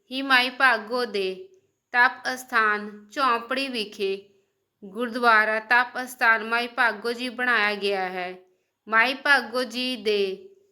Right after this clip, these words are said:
ਨੇਜੇ ਦਾ ਫਲ ਗੁਰਦੁਆਰਾ ਸੱਚਖੰਡ ਹਜ਼ੂਰ ਸਾਹਿਬ ਵਿਖੇ ਗੁਰੂ ਗੋਬਿੰਦ ਸਿੰਘ ਜੀ ਦੇ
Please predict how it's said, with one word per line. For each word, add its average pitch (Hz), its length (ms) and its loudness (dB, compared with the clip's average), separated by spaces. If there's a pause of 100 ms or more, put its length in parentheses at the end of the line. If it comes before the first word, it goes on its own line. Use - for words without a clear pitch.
ਨੇਜੇ 233 540 2
ਦਾ 208 420 0 (280)
ਫਲ 214 320 2 (280)
ਗੁਰਦੁਆਰਾ 233 640 2
ਸੱਚਖੰਡ 226 720 -2
ਹਜ਼ੂਰ 220 420 -10
ਸਾਹਿਬ 269 360 0
ਵਿਖੇ 196 540 -2 (460)
ਗੁਰੂ 240 180 -4
ਗੋਬਿੰਦ 269 440 -2
ਸਿੰਘ 269 280 -4
ਜੀ 226 260 -4
ਦੇ 190 420 -2